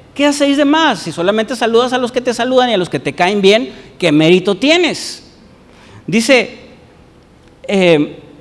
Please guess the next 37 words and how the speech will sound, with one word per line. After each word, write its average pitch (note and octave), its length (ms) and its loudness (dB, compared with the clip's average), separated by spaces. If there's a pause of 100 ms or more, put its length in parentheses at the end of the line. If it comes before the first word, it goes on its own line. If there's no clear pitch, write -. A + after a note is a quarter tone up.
(120)
"¿no A#3 240 6
hacen C#4+ 320 4
también A#3 300 4
así B3+ 180 0
los C4+ 160 2
gentiles, B3 680 0
o G3 80 -6
podríamos G3+ 380 0
decir G#3 200 -2
los A#3 180 0
incrédulos? E3 680 2
¿Hacen D#4+ 240 -4
de D4+ 80 0
la B3 80 -2
misma A3+ 220 -2
manera G3 400 0
los A#3+ 160 -4
que F3+ 80 -4
no F#3+ 100 -4
tienen A3 240 -6
al F#3+ 100 -6
Señor? F#3+ 440 -2 (160)
Saludan A3+ 420 -2
a F4 100 -2
quien D#3+ 440 -4
les C#3+ 260 -4 (220)
cae C3 260 -4
bien. A3 400 -2 (560)
Pero C#4 220 4
¿quién F4+ 180 4
saluda E4+ 380 4
al B3 80 0
que G3+ 100 -2
no F#3+ 80 0
le F#3+ 140 2
cae F3+ 160 0
bien? C3 360 -4